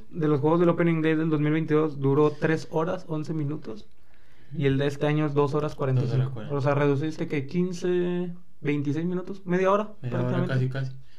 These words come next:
Speaker 2: Es lo que se veía venir, güey, la neta. Digo, una mejora.
Speaker 1: Y Devers, pues
Speaker 2: Qué mal pedo. Digo, yo creo que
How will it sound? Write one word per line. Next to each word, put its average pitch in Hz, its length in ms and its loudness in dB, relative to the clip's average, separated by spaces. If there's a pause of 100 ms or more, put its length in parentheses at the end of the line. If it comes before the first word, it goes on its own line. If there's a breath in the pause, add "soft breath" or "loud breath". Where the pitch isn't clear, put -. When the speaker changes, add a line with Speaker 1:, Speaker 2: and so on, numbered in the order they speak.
(1040 soft breath)
Speaker 2:
Es 123 80 -6
lo 131 180 0
que - 80 -8
se 135 120 0
veía 120 200 2
venir, 120 300 0
güey, 110 240 -6 (120)
la 110 160 -6
neta. 120 340 -8 (200)
Digo, 117 300 -4
una 117 260 -4
mejora. 120 500 -2 (340)
Speaker 1:
Y 143 100 -2
Devers, 170 480 2
pues 127 400 -2 (720)
Speaker 2:
Qué 120 100 -10
mal 107 180 -8
pedo. 123 340 -6
Digo, 147 260 0
yo 131 200 4
creo 139 200 0
que 135 460 4